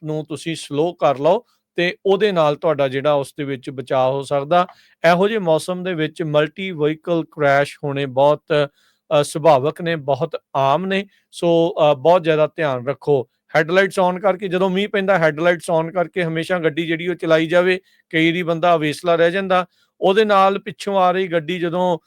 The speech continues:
ਅਹ, ਅਹ, ਪਾਣੀ ਉੱਡਦਾ ਹੁੰਦਾ, ਤਾਂ ਕਈ ਵਾਰੀ ਅਗਲੇ ਵ-, ਜਿਹੜਾ ਜਾ ਰਹੀ ਅਗਲੀ ਗੱਡੀ ਦਿਸਦੀ ਨਹੀਂ ਆ। ਜੇ ਤੁਹਾਡੀਆਂ ਹੈਡਲਾਈਟਸ on ਆ, ਪਿੱਛੇ ਟੇਲ ਲਾਈਟ on ਰਹਿੰਦੀਆਂ ਆ, ਤੇ ਅਗਲਿਆਂ ਨੂੰ ਵੀ ਜਿਹੜਾ ਉਹ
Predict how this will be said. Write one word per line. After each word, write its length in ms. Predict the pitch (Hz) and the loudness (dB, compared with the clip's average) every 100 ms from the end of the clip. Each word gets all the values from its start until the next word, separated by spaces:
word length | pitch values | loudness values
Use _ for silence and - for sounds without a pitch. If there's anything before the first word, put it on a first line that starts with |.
| _ _ 165 | _ _ 2
ਅਹ, 200 | 151 147 | 4 4
ਅਹ, 260 | - 156 143 _ | 2 -2 -2 _
ਪਾਣੀ 320 | 165 160 202 | 0 0 2
ਉੱਡਦਾ 320 | 220 190 185 | 0 0 0
ਹੁੰਦਾ, 260 | 185 185 208 | 0 0 -2
ਤਾਂ 80 | 220 | -2
ਕਈ 200 | 240 190 | -2 -4
ਵਾਰੀ 160 | 185 185 - | -4 -6 -2
ਅਗਲੇ 280 | 170 180 190 - | 0 0 -2 -4
ਵ-, 120 | 175 165 | 0 0
ਜਿਹੜਾ 280 | 147 165 | 0 -4
ਜਾ 220 | 175 156 151 | 0 2 2
ਰਹੀ 200 | 175 170 | 2 -2
ਅਗਲੀ 260 | 165 180 | -2 -4
ਗੱਡੀ 200 | 180 151 | -6 -8
ਦਿਸਦੀ 360 | 151 147 - 185 | -4 -4 -4 -6
ਨਹੀਂ 180 | 185 202 | -4 -4
ਆ। 100 | 254 _ _ - | -6 _ _ -10
ਜੇ 80 | 160 | -4
ਤੁਹਾਡੀਆਂ 320 | 190 175 175 | 0 0 2
ਹੈਡਲਾਈਟਸ 480 | 160 160 180 185 190 | 0 0 0 -2 -4
on 160 | 185 | -4
ਆ, 40 | 190 | -4
ਪਿੱਛੇ 280 | 185 - 160 | -8 -8 -4
ਟੇਲ 200 | 156 151 | -4 -2
ਲਾਈਟ 240 | 165 170 | -2 -2
on 180 | 156 147 | -2 -2
ਰਹਿੰਦੀਆਂ 480 | 175 196 208 170 180 | -6 -6 -2 -2 -2
ਆ, 60 | - _ _ | -6 _ _
ਤੇ 140 | 208 | 2
ਅਗਲਿਆਂ 260 | 180 180 185 | 2 2 0
ਨੂੰ 120 | 185 | 0
ਵੀ 100 | 185 | -4
ਜਿਹੜਾ 220 | 165 165 | -2 2
ਉਹ 340 | 170 156 185 | 2 2 -2